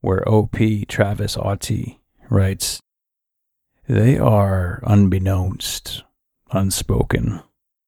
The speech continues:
unnamed, unreal. They cannot be realized by logical conception.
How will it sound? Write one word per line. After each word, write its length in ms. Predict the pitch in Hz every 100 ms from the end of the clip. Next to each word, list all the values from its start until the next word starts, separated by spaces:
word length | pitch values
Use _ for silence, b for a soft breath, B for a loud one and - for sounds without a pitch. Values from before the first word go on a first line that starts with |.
| _ _
unnamed, 1000 | - 113 98 98 113 117 117 - - - - _ _ _ _ _ _ 117
unreal. 760 | 95 90 92 107 101 - - - _ _ _ _ _ _ _ _ -
They 140 | -
cannot 420 | - 131 117 92
be 300 | 95 101 98
realized 880 | 95 95 95 92 98 98 98 98 -
by 140 | - 50
logical 600 | 50 50 90 - - -
conception. 800 | 98 95 - 92 - 104 92